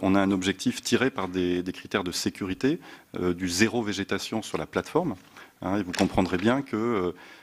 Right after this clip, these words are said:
euh, au même titre que sur les routes, hein, euh,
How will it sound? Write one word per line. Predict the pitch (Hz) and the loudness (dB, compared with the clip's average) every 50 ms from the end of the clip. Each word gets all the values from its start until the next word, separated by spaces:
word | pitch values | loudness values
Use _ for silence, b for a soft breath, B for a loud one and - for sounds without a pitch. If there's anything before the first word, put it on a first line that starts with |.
| B B _ | B B _
euh, | 92 90 90 85 85 85 82 82 82 82 82 - - _ - - _ - - | -6 -2 -2 0 0 0 0 0 -2 -4 -4 -8 -14 _ -20 -18 _ -12 -8
au | - - | -4 -2
même | 90 87 | 0 0
titre | - - - - | 0 -4 -6 -4
que | - 90 | -2 -2
sur | - - 87 82 | 0 2 2 2
les | 87 | 4
routes, | 85 85 87 - - - - _ _ - | 2 2 2 0 -4 -12 -16 _ _ -8
hein, | 95 87 87 107 85 113 101 92 | -6 -2 -2 0 0 2 2 2
euh, | 87 87 90 | 2 2 0